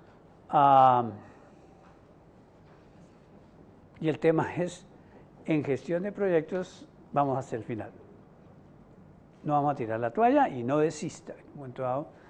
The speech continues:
sobre eso. Vamos a luchar. Ah, si quieren, este, esta presentación se la regalamos también como parte de esto. Entonces,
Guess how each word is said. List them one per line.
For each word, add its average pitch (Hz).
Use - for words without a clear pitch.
sobre 107
eso. -
Vamos 127
a 117
luchar. -
Ah, 143
si 147
quieren, 147
este, 143
esta 147
presentación 135
se 147
la 139
regalamos 120
también 120
como 135
parte 131
de 120
esto. -
Entonces, -